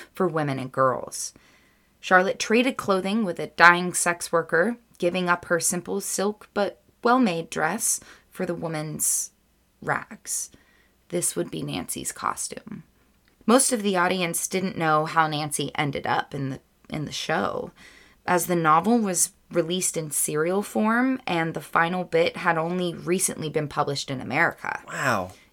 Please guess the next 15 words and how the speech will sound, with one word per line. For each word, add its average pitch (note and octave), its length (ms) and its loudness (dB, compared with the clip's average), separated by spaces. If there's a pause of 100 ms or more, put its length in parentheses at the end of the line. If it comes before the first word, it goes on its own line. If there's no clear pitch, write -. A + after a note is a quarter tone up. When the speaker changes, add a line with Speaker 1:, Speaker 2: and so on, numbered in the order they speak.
(260)
Speaker 1:
Nancy G3 440 0
betrays D#3+ 600 0
her A3 120 -2
lover E3 520 0 (260)
and D3 80 -6
helps F3+ 340 -4 (100)
Oliver F3 460 4
be D#3 200 -6
free D#3 720 -6
from D3+ 240 -8
captivity - 760 -6 (280)
and E3 120 -2
ends F#3+ 200 2
up - 180 2
murdered, C#3+ 640 -2